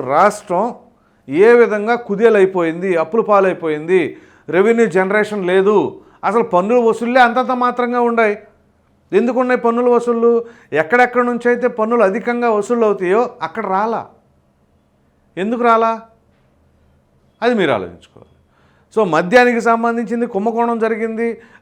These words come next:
అది మంచి ఆదాయ వనరులుగా చూసే రాష్ట్రాలు, మరి ఆంధ్రప్రదేశ్ రాష్ట్రం డైరెక్ట్గా ప్రభుత్వమే మద్యం దుకాణాలు నిర్వహించి, ఆ నిర్వహించినప్పుడు ఆదాయం మెండుగా వస్తుంది, ఇదిగో మధ్యలో దళారీలు ఉండరు అని చెప్పేసి చెప్పారు కదా, మరి ఏమైపోయింది? ఆ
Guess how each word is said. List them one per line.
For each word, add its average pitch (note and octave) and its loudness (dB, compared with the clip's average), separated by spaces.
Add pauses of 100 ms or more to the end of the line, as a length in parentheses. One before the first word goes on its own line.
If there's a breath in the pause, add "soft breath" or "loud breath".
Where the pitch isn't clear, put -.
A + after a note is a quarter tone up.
అది F#3+ 2
మంచి G#3+ -2 (140)
ఆదాయ A#3 4
వనరులుగా A3+ -4 (100)
చూసే A3+ -4 (180)
రాష్ట్రాలు, F3+ 2 (520 loud breath)
మరి A#3 4
ఆంధ్రప్రదేశ్ A#3 0 (140)
రాష్ట్రం G3+ -2
డైరెక్ట్గా A#3 2 (120)
ప్రభుత్వమే F#3+ -2
మద్యం G#3+ -4
దుకాణాలు A3 -4
నిర్వహించి, E3 -8 (840 soft breath)
ఆ A3 8 (120)
నిర్వహించినప్పుడు G#3 0 (460 loud breath)
ఆదాయం A#3+ 4
మెండుగా A#3 2 (100)
వస్తుంది, A3+ -4
ఇదిగో A3 -2
మధ్యలో A3 0
దళారీలు A3 2
ఉండరు A#3 2
అని A3+ -4
చెప్పేసి G#3+ -4
చెప్పారు G#3 -4
కదా, E3 -2 (460 loud breath)
మరి D#3+ -4
ఏమైపోయింది? F3+ -8 (180)
ఆ - -6